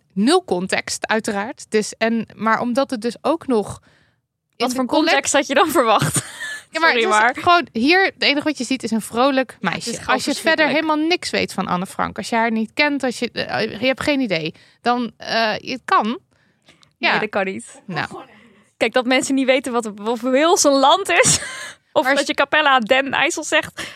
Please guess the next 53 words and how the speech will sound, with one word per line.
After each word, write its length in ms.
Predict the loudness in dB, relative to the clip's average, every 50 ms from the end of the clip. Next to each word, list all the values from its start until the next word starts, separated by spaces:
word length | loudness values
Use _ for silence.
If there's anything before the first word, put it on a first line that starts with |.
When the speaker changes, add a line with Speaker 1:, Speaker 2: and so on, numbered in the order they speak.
| -8 _
Speaker 2:
dat 120 | 0 0
is 80 | 2 2
allemaal 260 | 0 0 0 0 0
oké. 280 | 0 0 -2 -2 -2 -2
Maar 120 | -4 -4
dat 120 | -4 -6 -6
je 60 | -6
niet 140 | -8 -6 -4
weet 220 | -2 -2 -2 -2
wie 100 | -2 -2
Anne 140 | -2 -2 -4
Frank 300 | -4 -2 -2 -2 0 -2
is. 300 | -4 -6 -6 -6 -10 -16 _
Speaker 1:
Ik 180 | _ -8 -4 0
denk 220 | 0 2 2 0
dat 100 | -2 -6
sommige 320 | -4 -4 -2 -2 -2 -2 -2
mensen 440 | -2 0 -2 -2 -2 -2 -4 -2 0
best 220 | -2 -2 -2 -2
gaten 320 | -2 -2 0 0 0 0 0
hebben 220 | -2 0 0 -2
in 60 | -2
hun 100 | -2 0
algemene 480 | 0 -2 -2 -2 -2 -4 -4 -4 -4 -4
kennis 300 | -2 -2 -2 -2 -2 -4
en 80 | -4 -6
dat 140 | -6 -6
het 120 | -10 -10 -6
kan. 240 | -6 -6 -6 -6 -8
En 140 | -4 -2
dan 100 | -2 0
zie 120 | 0 0 0
je 80 | -2
dat 180 | -2 -4 -6 -6
staan 220 | -2 0 2 2
Speaker 2:
Oké, 80 | 2 0
Speaker 1:
en 60 | 0
dan 80 | 0 0
Speaker 2:
dat 80 | 0
Speaker 1:
denk 140 | -2 -2 -2
je, 60 | -4
Speaker 2:
kan. 300 | -4 -6 -6 -12 -14 -10
Speaker 1:
blozend 460 | -4 0 2 2 2 2 0 -4 -4 -4
mens. 320 | -4 -6 -6 -8 -12 -16 -18 -20 -20 -20 -20 -20 -12 _
Blozend 400 | 0 0 2 2 0 -2 -4 -4
vrolijk 320 | -2 -2 -2 -2 -4 -6
mens. 360 | -6 -6 -6 -6 -8 -14 -18 -18 -18 -20 -20 -20 -20 -20 _
Ehm, 400 | -4 0 0 2 2 0 -2 -4 -8 -8
dat, 380 | -4 0 2 2 2 0 -2 -2
dat 200 | 0 0 0 0
is 240 | -2 -6 -8 -10 -6
sowieso, 440 | -2 -2 -2 0 0 0 0 0 0 -2 -6 _
eh, 340 | -20 -16 -10 -6 -4 -2